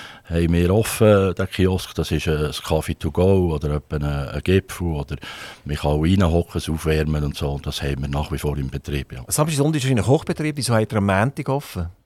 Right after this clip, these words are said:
Speaker 1: Wir haben am Montag offen, weil, äh, das Zen-Haus zu hat dann. Und eben auch in der, in der Pandemie, äh,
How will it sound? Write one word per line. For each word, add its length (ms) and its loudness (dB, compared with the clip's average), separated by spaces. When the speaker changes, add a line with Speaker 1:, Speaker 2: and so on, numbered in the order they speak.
Speaker 1:
Wir 260 10
haben 100 8
am 120 10
Montag 180 8
offen, 320 6
weil, 340 6
äh, 560 2
das 140 -8
Zen-Haus 460 6
zu 200 6
hat 240 2
dann. 340 0
Und 340 0
eben 280 4
auch 280 2
in 140 2
der, 120 -2
in 160 -2
der 100 -6
Pandemie, 640 0
äh, 520 -4